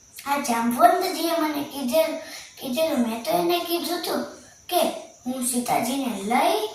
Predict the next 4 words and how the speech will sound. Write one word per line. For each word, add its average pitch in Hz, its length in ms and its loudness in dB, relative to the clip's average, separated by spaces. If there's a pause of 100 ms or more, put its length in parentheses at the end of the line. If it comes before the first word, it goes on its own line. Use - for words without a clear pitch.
(240)
લંકાને 262 760 0 (120)
ઘમરોળી, 330 1000 6 (1700)
દરિયામાં 269 880 4
ડુબાડી 339 720 8